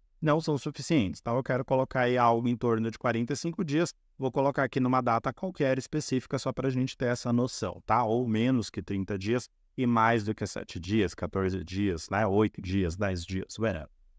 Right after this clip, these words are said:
Então, isso pra mim é uma das principais ou um dos principais recursos que vai fazer uma grande diferença aí, que são essas notificações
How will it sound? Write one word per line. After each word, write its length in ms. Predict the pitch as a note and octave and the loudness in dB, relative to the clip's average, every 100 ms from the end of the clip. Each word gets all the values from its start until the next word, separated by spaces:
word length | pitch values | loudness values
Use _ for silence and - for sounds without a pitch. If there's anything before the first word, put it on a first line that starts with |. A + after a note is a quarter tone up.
| _ _ | _ _
Então, 180 | - F#3 | 2 4
isso 200 | G3 - | 4 0
pra 200 | F#3+ E3+ | 0 0
mim 160 | E3 E3+ | 2 2
é 80 | |
uma 200 | D#3+ D#3+ | 2 0
das 220 | D#3+ D3+ - | 2 0 -2
principais 1000 | _ E3 F#3 F3+ F3+ - C#3+ B2+ C#3+ - | _ 0 0 0 -4 0 2 2 2 -2
ou 160 | B2+ C3+ | 0 0
um 180 | - D3 | 0 0
dos 240 | C3+ B2 - | 2 0 0
principais 640 | B2+ C3+ B2+ - G#2+ G#2 | -2 -2 -4 -2 0 0
recursos 680 | A#2+ C#3+ A#2 A2 G#2+ A#2+ - _ _ _ | -2 -4 -4 -4 -6 -12 -14 _ _ _
que 240 | C#3 C#3+ | 2 2
vai 300 | C3+ A#2 C3 | 4 2 2
fazer 260 | D3 A#2+ A#2 | 0 0 2
uma 160 | C3 | 0
grande 460 | B2+ A#2 C3+ E3+ E3+ | 2 2 2 0 -2
diferença 640 | E3 - D#3+ B2 C3+ - | -4 0 0 2 0 0
aí, 140 | A#2+ A#2 | 0 -2
que 80 | - | -2
são 100 | C3 | -2
essas 280 | B2+ C3 | -2 -4
notificações 880 | B2 C3 C#3 C#3+ C#3+ D3 - A#2 A2+ | -2 -2 -2 -6 -4 -4 -2 -2 -2